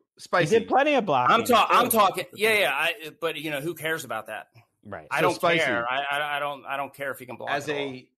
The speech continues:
Speaker 2: Cincinnati native, the idea of Joe Burrow throwing to Kyle Pitts, do you think that's a Hall of Fame connection?
Speaker 3: You know what? I, as mu-, as,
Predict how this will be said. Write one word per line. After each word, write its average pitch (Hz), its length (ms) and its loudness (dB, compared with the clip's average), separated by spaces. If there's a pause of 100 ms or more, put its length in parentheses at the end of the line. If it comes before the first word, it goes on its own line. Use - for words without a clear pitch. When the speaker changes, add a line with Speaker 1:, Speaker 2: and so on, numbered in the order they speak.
Speaker 2:
Cincinnati 135 640 -6
native, 113 440 -4 (160)
the 113 160 -4
idea 113 280 0
of 107 100 -8
Joe 117 220 -2
Burrow 110 400 0
throwing 110 240 -4
to 95 80 -8
Kyle 104 300 -2
Pitts, 113 340 -2
do 101 80 -10
you 98 40 -6
think 117 220 -4
that's 113 200 -2
a 110 60 -2
Hall 107 200 0
of - 60 -8
Fame 104 180 -4
connection? 113 480 -6 (2000)
Speaker 3:
You 131 240 -8
know 135 100 2
what? 147 220 4
I, 143 320 -2
as 127 140 -12
mu-, 131 160 -6
as, 113 300 -14